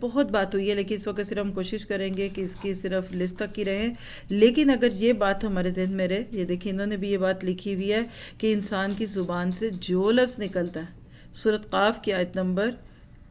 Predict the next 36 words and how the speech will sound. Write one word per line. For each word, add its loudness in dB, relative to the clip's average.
एक 2
है, 0
शुरू 0
की 0
आयत 0
है, -2
सूरत 2
काफ 0
की 0
आयत 0
नंबर -2
एटीन -2
है -2
मेरा 0
ख्याल, -2
"मा 4
यल्फिजु 2
मिन 4
कौलिन 6
इल्ला 2
लदैहि 4
रकीबुन 0
अतीद", 0
इंसान 2
मुंह 0
से 2
कोई 2
लफ्ज़ 2
निकाल 0
नहीं -2
पाता 0
मगर 4
इसके 0
पास -2
निगहबान -2
फरिश्ता -4